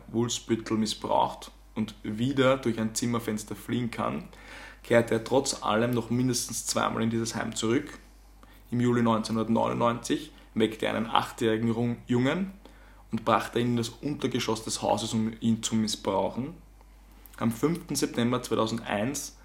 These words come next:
verschwand der neunjährige Dennis Klein nachts aus seinem Zimmer.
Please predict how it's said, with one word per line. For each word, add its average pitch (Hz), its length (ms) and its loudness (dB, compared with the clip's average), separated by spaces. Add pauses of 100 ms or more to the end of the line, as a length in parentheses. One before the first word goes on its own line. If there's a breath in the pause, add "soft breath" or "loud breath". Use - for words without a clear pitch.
(240 loud breath)
verschwand 110 420 0
der 117 80 2
neunjährige 117 480 2
Dennis 110 380 0
Klein - 420 -4 (480 loud breath)
nachts - 640 0
aus 113 200 0
seinem 107 300 0
Zimmer. 104 400 -2